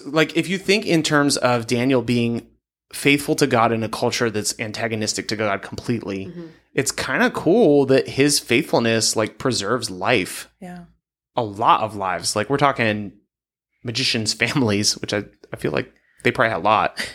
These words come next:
Speaker 1: I don't know why.
Speaker 2: <laughs> Um, and I would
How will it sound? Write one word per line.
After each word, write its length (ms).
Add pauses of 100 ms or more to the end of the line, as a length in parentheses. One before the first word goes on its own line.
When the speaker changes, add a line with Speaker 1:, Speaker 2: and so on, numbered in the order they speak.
(320)
Speaker 1:
I 100
don't 80
know 100
why. 340
Speaker 2:
<laughs> 1120 (920)
Um, 500 (280)
and 520
I 120
would 340